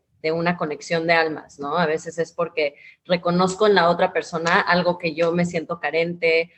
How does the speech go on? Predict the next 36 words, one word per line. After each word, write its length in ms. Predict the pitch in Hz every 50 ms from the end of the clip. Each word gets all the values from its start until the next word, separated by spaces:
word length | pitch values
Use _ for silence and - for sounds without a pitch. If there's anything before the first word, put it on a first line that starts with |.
| _ _ _ _ _
o, 420 | - 180 175 170 165 165 165 165 -
por 120 | - 175 170
ejemplo, 300 | 170 202 180 156 180 185
el 100 | 175 175
otro 160 | 175 175 170
día 100 | 185 180
estaba 220 | 175 170 185 170 170
hablando 280 | 170 180 175 175 175 175
con 140 | 175 170
una 200 | 170 175 180 175
clienta 680 | - 185 185 196 226 240 233 220 185 175 185 208 220 -
que 340 | - 175 160 160 160 - -
está 220 | 165 - - 180
saliendo 600 | 180 - 180 170 180 180 175 175 175 175 175 175
con, 140 | 175 170 165 160 165 151 - - _
con 140 | 165 160
una 200 | 165 165 170 175 -
persona 580 | 165 - - - 160 165 175 175 196 247 277 - _ _ _ _ _
porque 340 | - 190 190 180 175 180
esa 240 | 202 214 233 233 233
persona 460 | 233 208 175 - 208 190 190 196 208
representa 760 | 208 202 196 - - 160 160 - - 170 175 175 190 185 185
cosas, 680 | - 180 180 175 - 196 - 285 381 415 - - - - _
o 60 | -
sea, 180 | - 185 165 156 -
acabamos 480 | 160 - 175 170 175 180 190 196 196 190
descubriendo 560 | 196 - - - 190 214 233 240 247 208 -
que 80 | 185
representa 540 | 175 175 175 175 170 170 - 185 175 190 190
cosas 480 | - 185 175 180 190 185 226 247 - - _ _ _ _ _ _ _ _ _ _ _
que 360 | _ 185 185 165 160 160 156 -
ella 280 | - 208 202 196 214 208
vio 200 | 208 202 196 202
en 100 | 214 214
su 180 | - 233 -
papá, 520 | - 180 170 - - 247 262 240 220 226